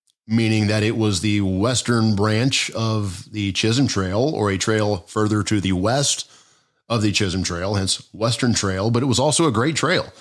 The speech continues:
Uh, I think great in historical context was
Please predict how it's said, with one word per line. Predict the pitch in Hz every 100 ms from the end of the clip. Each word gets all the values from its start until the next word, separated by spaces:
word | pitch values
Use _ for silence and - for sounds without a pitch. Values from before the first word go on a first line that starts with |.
| - _ _ _ _ _ -
Uh, | 95 95 92
I | 104
think | 120 110
great | 95 104 131 143 - - -
in | 117 113
historical | 104 - 123 113 107
context | - 117 151 110 107 113 -
was | 110 110 107 107 95 - -